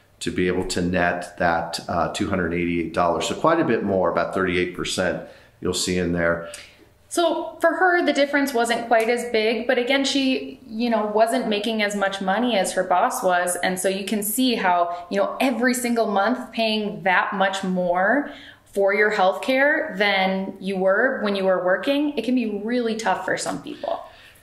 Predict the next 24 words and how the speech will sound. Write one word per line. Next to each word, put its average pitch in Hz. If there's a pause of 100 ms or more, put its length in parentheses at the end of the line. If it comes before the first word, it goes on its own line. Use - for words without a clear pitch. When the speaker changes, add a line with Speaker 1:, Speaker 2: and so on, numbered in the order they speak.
(160)
Speaker 1:
And 117
not 165
only 123
that, 120
Shannon, 101
we 113
were 107
talking 113
to 104
a 95
business 104
owner 101
the 92
other 90
day 101
about 95
some 104
of 92
his 101
employees 95
who 104
are 95
on 87
Medicaid. 104